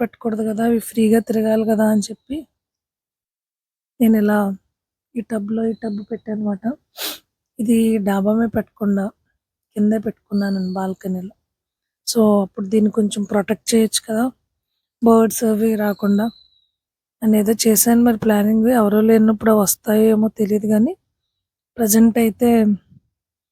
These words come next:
సేఫ్ ప్లేసే అనుకుని పెట్టాను వీటిని. నేను ఈ వాటర్ లిల్లీస్‌కి వాటికి ఏమి ఇవ్వనండి. Just ఈ మట్టి చేసేటప్పుడే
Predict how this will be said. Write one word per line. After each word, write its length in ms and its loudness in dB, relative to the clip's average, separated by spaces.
సేఫ్ 280 2
ప్లేసే 380 2
అనుకుని 400 0
పెట్టాను 380 0
వీటిని. 280 -4
నేను 340 4
ఈ 100 2
వాటర్ 320 -2
లిల్లీస్‌కి 480 -2
వాటికి 300 -4
ఏమి 200 2
ఇవ్వనండి. 500 0
Just 300 0
ఈ 120 -2
మట్టి 240 -2
చేసేటప్పుడే 720 0